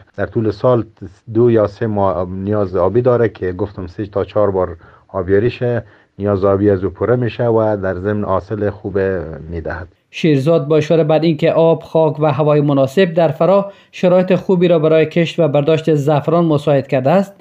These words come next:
Speaker 2: تصریح کرد پس از جلوگیری از کشت خشخاش و سایر گیاهان مخدر، مؤسسه‌های کمک رسان بین المللی نیز به کمک کشاورزان رسیدند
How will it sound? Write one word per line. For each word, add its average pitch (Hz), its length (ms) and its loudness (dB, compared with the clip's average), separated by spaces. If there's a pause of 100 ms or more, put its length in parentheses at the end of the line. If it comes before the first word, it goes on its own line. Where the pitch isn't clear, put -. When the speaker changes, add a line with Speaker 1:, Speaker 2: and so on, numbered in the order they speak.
(200)
Speaker 2:
تصریح 196 420 0
کرد 180 280 2
پس 180 200 0
از 160 200 2
جلوگیری 151 420 4
از 151 140 2
کشت 156 300 -2
خشخاش 151 560 0
و 151 140 2
سایر 170 360 2
گیاهان 147 420 2
مخدر، 143 560 0 (280)
مؤسسه‌های 185 680 2
کمک 160 300 0
رسان 165 420 2
بین 151 240 2
المللی 139 480 2
نیز 175 260 2
به 156 100 2
کمک 151 300 0
کشاورزان 139 800 0
رسیدند 175 520 0